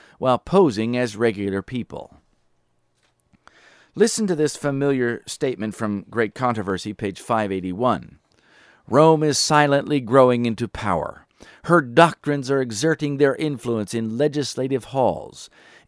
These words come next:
in the churches, and in the hearts of men. She is piling up her lofty and massive structures in the secret recesses of which her former persecutions will be repeated. Stealthily and unsuspectedly,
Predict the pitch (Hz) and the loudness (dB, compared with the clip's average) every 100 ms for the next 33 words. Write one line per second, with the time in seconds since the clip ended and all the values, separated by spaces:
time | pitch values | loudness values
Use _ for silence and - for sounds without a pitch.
0 | - 170 151 147 - 143 - 104 92 - | -2 2 2 0 -2 -4 -2 -4 -4 -4
1 | 113 113 104 104 101 82 - 95 90 95 | -2 0 0 -2 -2 -6 -6 -8 -6 -6
2 | 69 - - _ _ _ _ - - 156 | -6 -14 -20 _ _ _ _ -12 2 2
3 | 139 - - 156 151 147 143 - 147 143 | 2 -2 0 2 2 2 0 -2 -2 0
4 | 135 139 131 - 131 123 131 135 - 120 | 4 2 2 -4 -2 -2 -2 -2 -2 -8
5 | - - 139 - 131 120 107 - - - | -8 -2 -2 -2 -2 -2 -4 -16 -20 -6
6 | 135 131 117 - 208 - 180 - 151 143 | -4 -2 -4 -4 -8 -4 -4 -2 -4 -4
7 | - 127 - 117 117 101 117 113 - - | -2 -4 -4 -6 -6 -2 0 0 -6 -16
8 | - _ 123 113 143 135 120 - 117 - | -20 _ -4 -2 0 0 0 -2 -6 -6
9 | 113 - 135 - 101 92 110 113 101 101 | -10 -2 -2 -2 -6 -4 0 0 0 -2
10 | 101 - 104 - - - _ _ _ - | -4 -4 -8 -10 -18 -20 _ _ _ -20
11 | - - - 151 139 139 139 147 127 131 | -16 -4 6 8 8 2 2 0 -2 -2
12 | 131 135 123 127 - - 139 - 117 104 | -2 -2 -6 -6 -6 -4 -6 -6 -8 -4
13 | 110 110 | -2 -4